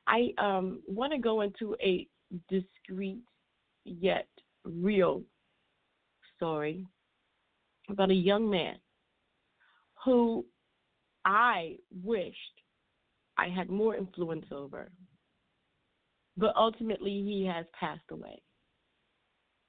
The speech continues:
And I wrote this song about him in the day, and it's been recorded twice.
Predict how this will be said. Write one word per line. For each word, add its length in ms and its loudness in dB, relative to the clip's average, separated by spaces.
And 240 4
I 140 4
wrote 360 -4
this 220 -6
song 320 -6
about 380 -6
him 320 -12
in 140 -4
the 80 -8
day, 380 -8
and 160 4
it's 160 2
been 160 2
recorded 640 2
twice. 340 -2